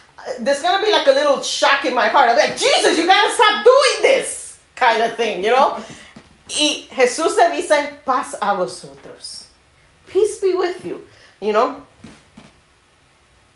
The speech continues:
Y Jesús tiene una conversación con Tomás.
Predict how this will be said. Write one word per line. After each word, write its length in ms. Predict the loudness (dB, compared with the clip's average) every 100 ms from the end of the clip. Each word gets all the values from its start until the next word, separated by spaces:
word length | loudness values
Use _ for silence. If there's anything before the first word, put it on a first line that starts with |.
| _ _ _ _ _ _ _ _ _ -4
Y 100 | -2
Jesús 400 | -2 -2 -4 0
tiene 240 | 2 2
una 200 | 2 2
conversación 960 | 2 2 0 2 -2 -2 0 2 2
con 280 | 0 -4 -4
Tomás. 640 | -6 -6 -6 -8 -18 -20